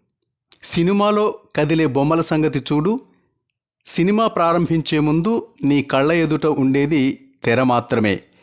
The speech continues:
ఆ తెర మీదే సినిమానంతా చూస్తావు. ఆ బొమ్మలు నిజమనే అనిపిస్తాయి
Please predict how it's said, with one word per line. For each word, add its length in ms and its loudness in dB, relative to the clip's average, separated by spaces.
ఆ 120 2
తెర 280 0
మీదే 520 0
సినిమానంతా 920 0
చూస్తావు. 460 0
ఆ 140 4
బొమ్మలు 580 0
నిజమనే 520 0
అనిపిస్తాయి 720 0